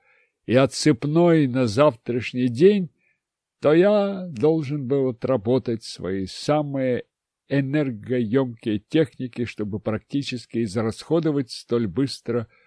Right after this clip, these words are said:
пополняющиеся запасы. Как ни странно, только получасовая беготня –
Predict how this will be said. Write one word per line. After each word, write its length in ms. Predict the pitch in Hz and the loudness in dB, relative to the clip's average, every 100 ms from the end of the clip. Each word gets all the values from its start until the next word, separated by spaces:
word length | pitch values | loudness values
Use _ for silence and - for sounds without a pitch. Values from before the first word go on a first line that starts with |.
| _ _ | _ _
пополняющиеся 1120 | 104 - 101 107 117 110 101 - 92 - 85 | -8 -4 -4 -2 -2 -2 -4 -8 -8 -8 -10
запасы. 760 | 85 92 - 76 73 - - _ _ _ _ _ _ _ _ _ _ _ | -8 -10 -10 -14 -12 -14 -16 _ _ _ _ _ _ _ _ _ _ _
Как 220 | 92 _ | -18 _
ни 80 | 107 | -8
странно, 760 | - 120 135 139 127 120 104 _ _ _ _ _ _ _ _ | -4 0 0 0 -4 -4 -6 _ _ _ _ _ _ _ _
только 360 | - 123 117 120 | -4 -4 -2 -6
получасовая 1000 | _ 127 131 123 123 - 117 123 127 120 | _ -2 0 -4 -8 -4 -4 0 2 0
беготня – 1080 | 107 92 127 127 120 _ 123 120 127 117 92 | 0 0 0 2 -2 _ -6 -2 0 -2 -6